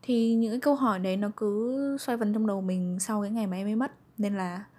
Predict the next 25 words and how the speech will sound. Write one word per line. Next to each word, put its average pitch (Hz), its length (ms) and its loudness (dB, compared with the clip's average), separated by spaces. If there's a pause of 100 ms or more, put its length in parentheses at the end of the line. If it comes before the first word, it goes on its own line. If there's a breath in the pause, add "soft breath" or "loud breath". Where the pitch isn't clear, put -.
(440 loud breath)
cái 190 120 -2
việc 214 180 4
mà 190 100 -2
mình 170 280 -4
gặp 180 280 -4
được 175 180 0
một 170 140 -6
người 175 600 -2
trông 196 280 -4
giống 190 340 0
như 262 100 0
em 214 240 0
ấy, 196 280 -4 (1600 soft breath)
cùng 208 240 6
làm 190 220 0
việc 185 240 2
ở 190 160 -4
một 214 180 4
chỗ - 260 -2
với 220 200 0
mình 190 440 0
và 185 160 -4
mình 180 260 -4
có 180 140 -2
thể 202 300 -6